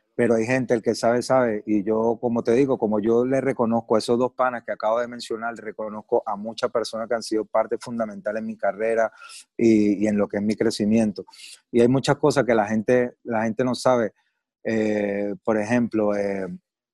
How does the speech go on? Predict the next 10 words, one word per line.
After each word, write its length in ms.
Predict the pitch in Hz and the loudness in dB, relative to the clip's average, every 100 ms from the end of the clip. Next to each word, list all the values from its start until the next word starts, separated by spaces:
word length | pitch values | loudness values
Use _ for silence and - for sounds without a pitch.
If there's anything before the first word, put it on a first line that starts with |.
| _ _ _ _ _ _ _ _ - - | _ _ _ _ _ _ _ _ -14 -2
eh, 520 | 117 113 110 107 104 | 2 2 2 2 2
raperos 420 | 113 98 107 120 | 0 0 0 0
como, 380 | 135 123 120 117 | 2 2 2 0
como 240 | 113 110 | 0 2
Lil 180 | 107 92 | 0 -2
Supa, 640 | - 117 107 107 95 92 - | 0 0 0 -2 -2 -6 -6
como 260 | 104 104 | -6 -4
Cancerbero, 960 | 107 104 104 98 107 113 107 101 95 92 | -6 -8 -8 -6 -2 0 0 -4 -6 -6
como 760 | 107 101 98 101 98 196 190 202 | -4 -2 -2 -4 -8 -10 -10 -12
Enciclopedia, 1200 | 208 - - 202 - 113 113 107 104 95 92 | -8 -6 -4 -4 0 2 4 4 2 -2 -6